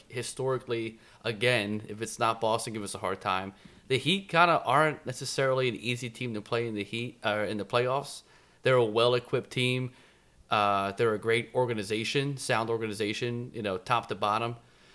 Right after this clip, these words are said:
So I think that they have all those years of experience of that winning culture. Even Shaq always talks about, like, the Heat.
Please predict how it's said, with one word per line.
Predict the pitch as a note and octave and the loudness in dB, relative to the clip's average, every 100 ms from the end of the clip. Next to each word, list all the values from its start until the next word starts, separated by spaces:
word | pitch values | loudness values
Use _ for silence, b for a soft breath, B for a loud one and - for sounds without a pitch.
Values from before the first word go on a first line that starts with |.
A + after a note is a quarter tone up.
| b b | b b
So | - B2 | 2 4
I | A#2+ | 4
think | - B2 A#2 | 0 -4 2
that | A2 G#2+ - - | 2 2 -4 0
they | A2 | 2
have | A2+ G#2+ | 2 -2
all | - G#2+ | -2 -4
those | G#2+ G#2 | -2 -4
years | G#2+ F#2+ | -6 -6
of | |
experience | G2+ - G#2+ G#2 G#2+ G#2 | -12 -6 -4 -4 -4 -6
of | F2+ - | -8 -8
that | G#2 F2 | -4 -2
winning | A2+ A2+ A2 | 0 0 0
culture. | A#2 A2 - A#2 A2 | -2 -2 -2 0 0
Even | A2+ G#2 | 0 -4
Shaq | - A2+ A2 G#2+ | -2 0 -2 -2
always | G2 F#2+ | -6 -4
talks | G2+ G2+ F#2 | -4 -6 -4
about, | G2 E2+ | -4 -2
like, | F#2 - | -6 -6
the | F#2+ | -8
Heat. | A#2+ A#2+ - | -6 -6 -8